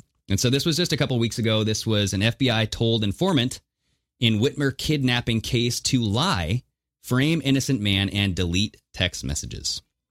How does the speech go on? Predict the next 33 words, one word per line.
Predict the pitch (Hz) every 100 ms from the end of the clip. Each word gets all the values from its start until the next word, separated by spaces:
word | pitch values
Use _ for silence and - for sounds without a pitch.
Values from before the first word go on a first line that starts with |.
| _ - - _ _ -
So | 90
scroll | - 147 147
on | 135
down | 104 101
and | 98 95
you | 98
can | 92
see | - - 123 120
that | 101 92 -
right | 107 104
here, | 95 87
Michael | 85 95 135 170
Hills, | 123 135 104 101
an |
attorney | 98 - 131 131 131
for | - 101
Brandon | 87 78 104 131 139 143 139 - _ -
Caserta, | 110 - 151 147 90 78 98 _ _ _ -
one | 101 131
of | 156
the | 156
six | 139 139 131
defendants, | - 113 98 87 87
produced | - 113 123 160 - -
text | 156 156
messages | 117 92 87 87 92
showing | - 113 123
an | 107
F | 123 156
B | - 156
I | 135 131
field | - 139 151 131
agent | 117 117 113